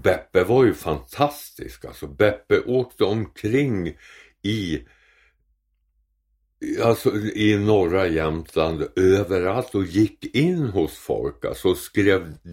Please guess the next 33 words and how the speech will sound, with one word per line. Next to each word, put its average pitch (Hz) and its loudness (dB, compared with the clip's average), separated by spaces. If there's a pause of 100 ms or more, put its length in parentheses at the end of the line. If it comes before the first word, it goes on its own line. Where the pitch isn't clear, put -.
dikter 131 2
på 80 0
jämska 92 -4
och - -4
så. - -8
Och, 71 -4 (400)
och - -4
sen 101 0
så 104 -8
blev 95 2
det 85 2
lite, 82 -2 (840)
ja, 87 0
det 87 -2
var 87 -2
några 85 2
som 82 -6
hette 80 -4
jorbänningar 82 -2
som 87 -8
kom 87 -4
upp 107 0 (280)
ur, 78 0 (280)
eh, - 0 (220)
ur, 76 -2 (880)
eh, 76 -6
en 87 -4
myr, 71 -2
liksom, 73 -10
som 78 -8
hade 73 -4
stora 78 -4
djur 73 -6